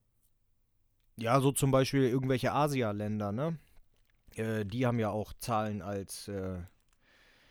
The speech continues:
Bildchen. Aber naja, das ist was anderes. Nö, dann würde ich behaupten, dann nehmen sie Buchstaben mit Zahlen dran.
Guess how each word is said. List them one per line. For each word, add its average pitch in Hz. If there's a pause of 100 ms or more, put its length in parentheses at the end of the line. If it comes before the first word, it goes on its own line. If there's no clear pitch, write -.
(260)
Bildchen. 107 (220)
Aber 123
naja, 131
das 123
ist 123
was 107
anderes. 104 (340)
Nö, 170
dann 135
würde 196
ich -
behaupten, 175
dann 143
nehmen 143
sie 120
Buchstaben 160
mit 196
Zahlen 110
dran. 80